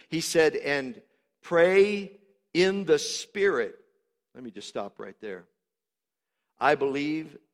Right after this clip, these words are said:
that in the Spirit means I want to be Spirit-led in my prayer time.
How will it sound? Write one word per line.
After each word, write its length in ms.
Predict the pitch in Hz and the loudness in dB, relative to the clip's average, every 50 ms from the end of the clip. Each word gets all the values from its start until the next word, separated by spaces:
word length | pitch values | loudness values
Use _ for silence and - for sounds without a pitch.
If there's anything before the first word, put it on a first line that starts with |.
| _ - | _ -8
that 180 | 113 120 120 - | -8 -8 -8 -6
in 220 | 143 143 147 143 | -6 -6 -6 -6
the 100 | 127 117 | -8 -10
Spirit 500 | - - - - 147 143 147 139 - 135 | -12 -12 -10 -8 -6 -2 -2 -4 -4 -4
means 340 | 135 139 139 143 143 135 - - | -8 -8 -8 -8 -10 -12 -10 -6
I 100 | 123 127 | -6 -4
want 220 | 131 139 139 131 120 | -4 -4 -6 -6 -6
to 60 | 113 | -8
be 140 | 107 117 110 | -8 -10 -14
Spirit-led 1200 | - - - - - 147 151 156 147 135 - - 120 117 120 127 131 135 139 143 143 139 143 151 _ _ _ _ _ _ _ _ _ _ _ _ _ _ _ _ _ - | -12 -14 -16 -12 -12 -10 -8 -8 -8 -10 -8 -8 -6 -4 -2 -2 0 0 -2 -4 -6 -10 -14 -16 _ _ _ _ _ _ _ _ _ _ _ _ _ _ _ _ _ -12
in 120 | 139 127 123 | -10 -8 -6
my 180 | 120 113 110 | -6 -6 -6
prayer 400 | - - - 139 123 117 110 98 | -8 -10 -8 -6 -4 -4 -4 -6
time. 340 | 90 - 120 98 92 90 90 | -8 -12 -16 -18 -18 -20 -20